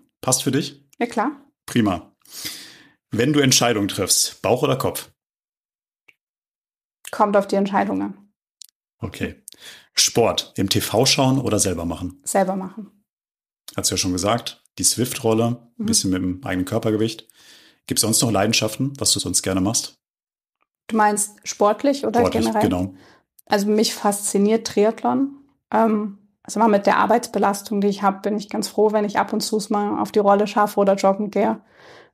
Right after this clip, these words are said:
Speaker 2: Aber das ist definitiv noch mal ein, ein Traum von mir. Ein, ich hab mal gesagt, einmal im Leben Ironman auf Hawaii.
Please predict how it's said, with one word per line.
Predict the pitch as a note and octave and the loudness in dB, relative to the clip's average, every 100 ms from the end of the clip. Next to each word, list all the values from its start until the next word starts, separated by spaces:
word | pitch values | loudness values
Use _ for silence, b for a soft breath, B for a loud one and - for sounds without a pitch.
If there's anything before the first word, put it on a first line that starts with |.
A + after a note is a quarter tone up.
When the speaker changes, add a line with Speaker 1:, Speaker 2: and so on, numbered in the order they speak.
| _ | _
Speaker 2:
Aber | G#3+ A3+ | -2 2
das | A3 | 2
ist | A3+ A3+ | 2 2
definitiv | A3+ A3+ G#3 G3+ G#3+ G#3+ | 0 2 -2 -2 -2 -2
noch | G#3 | -2
mal | G#3+ G#3 | 0 2
ein, | G#3 G#3+ - | 2 -2 -2
ein | G#3 | -2
Traum | G3+ G3+ G#3+ | 0 2 2
von | A3 A3 | 2 0
mir. | G#3+ G3+ | 2 2
Ein, | G3 G3+ | 0 0
ich | G3+ | -4
hab | G#3 | 0
mal | G#3+ | 0
gesagt, | G3+ G#3+ G#3 | 0 -2 2
einmal | G#3 A#3 A3+ | 4 4 4
im | A3 | 2
Leben | G#3+ A3 A3 | 4 2 2
Ironman | G3 G#3+ A3 G3+ G3+ | 0 2 2 2 2
auf | G3+ | 0
Hawaii. | G#3 G3 G#3 C4+ | 0 2 2 0